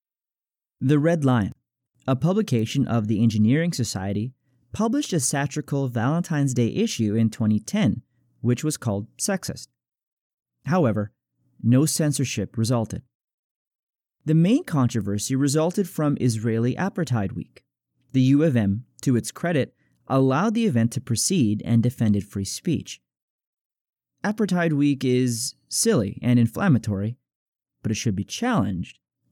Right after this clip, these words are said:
not shut down. In two thousand and nine, a Muslim group voluntarily removed some arguably anti-Semitic images from a display after they were notified of complaints. Student union policies are more troubling.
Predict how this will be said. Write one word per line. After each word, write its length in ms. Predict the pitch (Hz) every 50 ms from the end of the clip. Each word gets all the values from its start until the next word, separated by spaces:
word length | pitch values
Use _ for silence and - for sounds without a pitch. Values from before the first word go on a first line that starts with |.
| _ _
not 240 | - 117 113 92 -
shut 260 | - - 95 90 -
down. 320 | - 135 151 139 92 - - _ _ _ _ _ _ _ _ _ _ _ _ _ _ _ _ _ _
In 140 | 147 147 127
two 160 | - - 185
thousand 360 | 175 175 156 151 143 135 127 123
and 120 | 120 120
nine, 280 | 127 139 147 135 123 107
a 80 | 113
Muslim 480 | 123 123 127 131 143 139 147 143 139 131
group 240 | 127 123 123 113 98
voluntarily 720 | - 110 117 143 175 175 - 175 180 196 214 214 175 139
removed 380 | 120 117 113 107 107 110 113
some 240 | - - 123 113 - -
arguably 640 | 151 180 202 214 202 180 156 131 123 113 113 - -
anti-Semitic 800 | 110 113 110 117 107 104 - - 107 113 120 139 190 233 233 -
images 500 | 113 110 107 104 101 101 107 107 107 -
from 200 | - 143 143 143
a 60 | 135
display 640 | 127 117 - - - - 220 220 123 107 104 113 -
after 320 | - 113 107 - - -
they 140 | 113 110 110
were 120 | 113 123 131
notified 500 | 123 110 101 98 - - - 101 95 -
of 140 | - -
complaints. 640 | - - 120 - - 208 180 - - - - - - _ _ _ _ _ _ _ _ _ _ _ _ _ _ _ _
Student 380 | - - - 147 127 120 107 107
union 320 | 117 175 233 254 196 131
policies 640 | - 120 107 104 101 98 - 95 92 95 98 - - - _ _ _ -
are 100 | 110 113
more 280 | 117 131 165 180 131
troubling. 380 | - - - 92 85 - - -